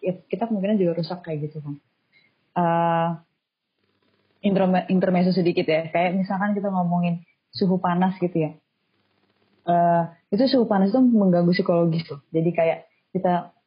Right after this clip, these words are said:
ada beberapa hal yang aku baca tapi aku lupa. Jadi itu mengganggu psikologis kita yang bisa membuat kita lebih kayak temperamen. Terus, eh, itu salah satunya. Terus kita ngomongin panas,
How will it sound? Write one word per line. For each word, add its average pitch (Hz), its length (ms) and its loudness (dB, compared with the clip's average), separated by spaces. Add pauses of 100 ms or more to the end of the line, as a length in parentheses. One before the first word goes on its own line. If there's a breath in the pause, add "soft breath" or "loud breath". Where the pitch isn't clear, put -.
(420)
ada 185 160 2
beberapa 180 240 2
hal 180 160 2
yang - 20 -6
aku 170 140 -2
baca 170 160 2
tapi 185 160 -4
aku 190 160 0
lupa. 185 400 -4 (320)
Jadi 185 160 0
itu 233 80 0
mengganggu 185 320 2
psikologis 170 400 -2
kita 185 160 -2
yang 175 320 -2
bisa 165 400 -6
membuat 165 320 -8
kita - 160 -8
lebih 165 240 -4
kayak - 240 -14
temperamen. 175 640 -6 (480)
Terus, - 400 -6 (400)
eh, 180 320 0
itu 190 160 0
salah 180 160 0
satunya. 160 320 -2
Terus 226 240 -2 (320)
kita 190 240 -2
ngomongin 190 320 2
panas, 185 320 -2